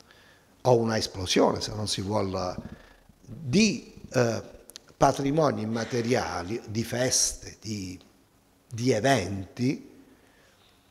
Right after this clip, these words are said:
che fanno ricomparire all'improvviso le tradizioni popolari che erano sopite sotto la coltre della cultura di massa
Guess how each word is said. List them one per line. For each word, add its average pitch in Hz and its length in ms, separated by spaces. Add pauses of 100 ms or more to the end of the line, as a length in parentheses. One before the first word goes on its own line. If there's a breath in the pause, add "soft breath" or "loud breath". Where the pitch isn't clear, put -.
(520 loud breath)
che 165 580
fanno 131 580
ricomparire 175 920
all'improvviso 143 960
le 131 120
tradizioni 123 640
popolari 151 680
che 151 140
erano 117 360
sopite - 960
sotto - 480
la 131 160
coltre 98 640
della 123 280
cultura 117 360
di 110 140
massa 101 520